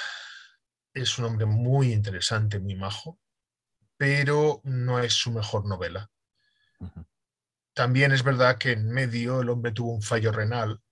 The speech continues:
Speaker 1: y tuvo que pasar por diálisis hasta que le
Speaker 2: Ajá.
Speaker 1: consiguieron, eh, trasplantar un riñón, así que se le disculpa bastante.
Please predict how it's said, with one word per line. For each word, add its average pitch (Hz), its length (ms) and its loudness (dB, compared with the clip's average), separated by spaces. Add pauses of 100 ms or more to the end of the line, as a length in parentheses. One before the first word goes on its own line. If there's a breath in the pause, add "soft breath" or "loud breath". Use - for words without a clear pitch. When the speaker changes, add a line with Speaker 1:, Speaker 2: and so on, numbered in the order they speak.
(440)
Speaker 1:
y 123 360 2
tuvo 110 280 -2
que 104 80 -2
pasar 104 320 0
por 104 140 -2
diálisis 95 600 -8
hasta 98 260 -4
que - 100 -6
le 95 80 -4
Speaker 2:
Ajá. 85 140 -6
Speaker 1:
consiguieron, 104 920 -4
eh, 113 80 -12
trasplantar 101 680 -2
un 95 200 -10
riñón, 98 360 -4
así 95 320 -6
que 104 300 -6 (640 loud breath)
se - 220 -2
le 113 80 0
disculpa 110 420 2
bastante. 85 500 -6